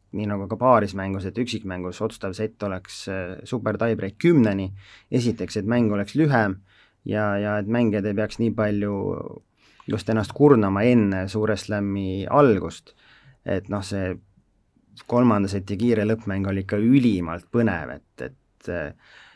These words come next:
kaks matšpalli päästa ja millisel moel see, see matšpall veel kukkus niimoodi, mõtles võrgu lindi peal see pall, et kuhu poole ta läheb ja pall mõtles, et ah, aitab küll, et teeme game set ja matš ja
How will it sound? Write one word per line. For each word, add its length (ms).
kaks 320
matšpalli 640
päästa 480
ja 120
millisel 400
moel 280
see, 160
see 140
matšpall 520
veel 220
kukkus 420
niimoodi, 320
mõtles 360
võrgu 280
lindi 240
peal 160
see 140
pall, 260
et 120
kuhu 240
poole 360
ta 100
läheb 380
ja 80
pall 200
mõtles, 300
et 100
ah, 160
aitab 300
küll, 220
et 120
teeme 300
game 180
set 240
ja 80
matš 320
ja 80